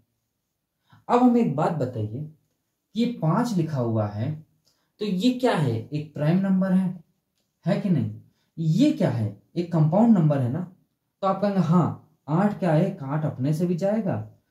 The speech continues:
फिर आठ एक चार से भी जाएगा, फिर आठ हमारा दो से भी जाएगा और आठ हमारा एक से भी जाएगा।" यानी ये क्या है, compound number है।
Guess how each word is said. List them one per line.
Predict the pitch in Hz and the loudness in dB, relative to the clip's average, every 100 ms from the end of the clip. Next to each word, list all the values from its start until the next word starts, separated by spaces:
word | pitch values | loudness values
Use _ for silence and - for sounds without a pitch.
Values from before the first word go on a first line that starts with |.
| _ - | _ -6
फिर | 202 208 127 | -4 -4 -4
आठ | 135 180 165 | -2 0 0
एक | 160 - | -4 -6
चार | - 107 110 | -6 -4 -4
से | 160 | -4
भी | 170 | -2
जाएगा, | 180 214 233 208 113 107 - _ _ | 0 0 2 0 -2 -4 -12 _ _
फिर | - 190 - | -8 -6 -4
आठ | 135 165 | -2 0
हमारा | 160 139 131 127 | 0 0 0 -2
दो | 113 107 | -2 -2
से | - 160 | -2 -2
भी | 185 | 0
जाएगा | 214 247 190 110 - - _ - | 0 0 0 -2 -6 -14 _ -6
और | 151 | -2
आठ | 139 151 180 | 0 0 0
हमारा | 147 123 175 | 0 0 -2
एक | - 131 113 | -2 -4 -6
से | - 135 | -8 -6
भी | 147 156 | -2 0
जाएगा।" | 160 160 156 151 - _ - | 0 0 -2 -4 -8 _ -4
यानी | 147 160 | 2 6
ये | 156 226 | 6 4
क्या | - 214 | 2 0
है, | 165 | 0
compound | 135 123 135 170 170 | 0 -2 0 0 0
number | 165 160 | 0 0
है। | 151 143 | 0 -2